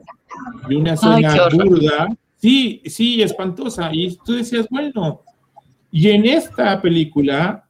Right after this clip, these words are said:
Speaker 1: olvídate, o sea, no hay de esas tomas,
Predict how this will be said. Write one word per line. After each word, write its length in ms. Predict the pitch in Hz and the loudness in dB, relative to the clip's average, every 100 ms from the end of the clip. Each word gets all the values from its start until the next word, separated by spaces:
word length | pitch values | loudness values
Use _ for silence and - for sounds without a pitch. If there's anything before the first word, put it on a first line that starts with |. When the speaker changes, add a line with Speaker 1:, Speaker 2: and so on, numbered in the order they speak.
| _ | _
Speaker 1:
olvídate, 600 | 156 170 208 - 113 110 - | -2 0 -2 -4 -6 -12 -16
o 60 | |
sea, 260 | - 147 151 | -8 -4 0
no 260 | 165 185 | 0 0
hay 220 | 190 202 196 - _ _ _ | 0 -2 -4 -10 _ _ _
de 160 | 123 156 | -4 -4
esas 220 | 151 135 | -2 -4
tomas, 460 | 143 147 147 156 | -4 -2 -2 -4